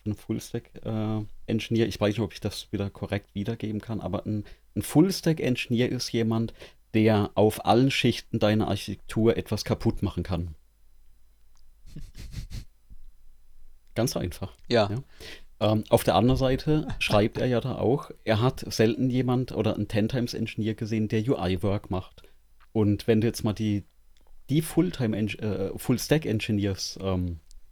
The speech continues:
Speaker 1: fragst, ja, die,
Speaker 2: Doch
Speaker 1: die
Speaker 2: nicht
Speaker 1: machen
Speaker 2: so full,
Speaker 1: natürlich
Speaker 2: ne?
Speaker 1: auch das, die machen ja auch das Frontend eigentlich mit.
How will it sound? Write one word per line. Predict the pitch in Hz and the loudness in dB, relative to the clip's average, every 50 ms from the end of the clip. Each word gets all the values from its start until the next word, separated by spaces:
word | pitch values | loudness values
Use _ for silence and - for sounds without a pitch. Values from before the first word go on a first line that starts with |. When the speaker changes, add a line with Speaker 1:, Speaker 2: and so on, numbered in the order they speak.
| - | -16
Speaker 1:
fragst, | - - - 135 127 104 - - - - | -14 -8 -4 -4 -2 -2 -4 -6 -6 -6
ja, | 104 | -6
die, | - - | -4 -4
Speaker 2:
Doch | - - | -4 -2
Speaker 1:
die | - 101 | 0 2
Speaker 2:
nicht | |
Speaker 1:
machen | 104 110 - 135 | 2 2 4 2
Speaker 2:
so | 113 | 2
full, | 110 | 2
Speaker 1:
natürlich | 110 107 - - | 0 -2 -2 -2
Speaker 2:
ne? | 90 | -2
Speaker 1:
auch | 98 - | -2 -2
das, | - 98 - - - - - - - - - - - | -4 -6 -6 -6 -10 -14 -20 -20 -20 -20 -20 -16 -6
die | - 101 | 0 2
machen | 104 104 139 139 | 2 2 4 2
ja | 107 | 2
auch | 98 107 | 2 0
das | 101 90 - | 0 -2 -6
Frontend | - - 98 113 - - 85 80 - | -2 0 0 0 0 -4 -6 -6 -6
eigentlich | 85 87 82 - - | -6 -6 -6 -8 -8
mit. | - 87 - - | -10 -10 -10 -10